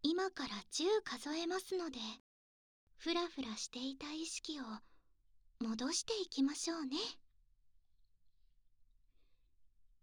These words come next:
一、二。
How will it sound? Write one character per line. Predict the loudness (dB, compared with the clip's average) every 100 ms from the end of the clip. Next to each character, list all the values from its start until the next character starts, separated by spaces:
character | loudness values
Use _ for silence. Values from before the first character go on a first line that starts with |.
| -6
一、 | -4 -4 -6 -4 -2 -2 -6 -16 -20 -20 -20 -20 -20 -20 -20 -20 -20 2
二。 | 4 4